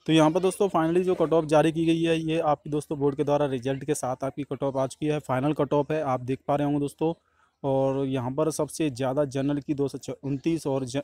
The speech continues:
ओबीसी की दो सौ छब्बीस कट ऑफ गई है दोस्तों। इसके अलावा ईडब्ल्यूएस की दो सौ चौबीस, एमबीसी की दोस्तों कट ऑफ आपकी दो सौ तेईस गई है।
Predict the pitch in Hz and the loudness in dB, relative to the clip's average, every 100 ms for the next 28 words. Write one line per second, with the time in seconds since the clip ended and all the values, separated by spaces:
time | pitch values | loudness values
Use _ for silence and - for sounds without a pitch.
0 | - 147 151 156 165 160 156 _ _ _ | -2 0 0 -2 -2 -4 -6 _ _ _
1 | 156 139 143 151 - 143 131 156 - 143 | -2 0 2 0 -2 -4 -2 -2 -2 -2
2 | 147 139 143 143 143 - 151 135 151 139 | -2 0 0 0 -2 -2 -2 -2 -4 -2
3 | 139 147 151 _ _ - 151 151 147 156 | 0 -2 -2 _ _ -4 2 4 2 0
4 | 139 139 - 147 147 160 151 - - 143 | -4 -4 -2 0 2 0 -4 -10 -6 -2
5 | 156 160 147 151 160 147 143 - 147 135 | 0 -2 -4 -6 -2 -2 -2 -2 -4 -2
6 | 135 135 143 131 - 147 139 131 135 143 | -2 -2 -2 -4 -4 -4 -4 -4 -4 -2
7 | 127 117 127 113 113 107 | -2 -4 -6 -6 -8 -12